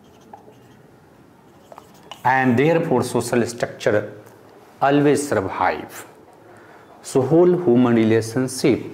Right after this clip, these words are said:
is a particular kind of social structure. That was the concept of Radcliffe-Brown on social structure.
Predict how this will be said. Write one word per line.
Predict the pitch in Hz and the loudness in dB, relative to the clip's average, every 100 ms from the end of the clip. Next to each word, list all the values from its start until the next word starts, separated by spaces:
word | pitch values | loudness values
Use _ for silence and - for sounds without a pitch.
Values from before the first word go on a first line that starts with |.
| - - - - - - - - - - - - | -18 -20 -20 -20 -20 -20 -20 -20 -20 -20 -20 -8
is | 123 113 | -4 0
a | 120 | -2
particular | - 120 139 160 156 | -2 -2 0 2 2
kind | 139 113 113 | 0 0 0
of | 107 | -2
social | - 110 - 107 98 | -2 -6 -2 -2 -4
structure. | - 131 - - 117 98 98 - - - - - - - - - | -4 -6 -6 -4 -2 -2 -6 -16 -20 -20 -20 -20 -20 -20 -20 -6
That | 107 127 143 | -2 -2 0
was | 151 | 0
the | 123 | 0
concept | 113 110 107 104 - 110 - | -2 -2 -2 -4 -4 -4 -2
of | 92 92 - - - - - - - - - - - - | -2 0 -2 -8 -20 -20 -20 -20 -20 -20 -20 -20 -14 -4
Radcliffe-Brown | 107 135 139 - 165 127 107 95 92 95 - - - - - - - - - - - | 0 2 0 0 0 2 0 -2 -6 -10 -18 -20 -20 -20 -20 -20 -20 -20 -20 -16 -4
on | 131 131 131 | 0 2 0
social | - 104 - 101 92 | -2 -4 -2 -2 -2
structure. | - - 87 - - | -6 -6 -8 -6 -8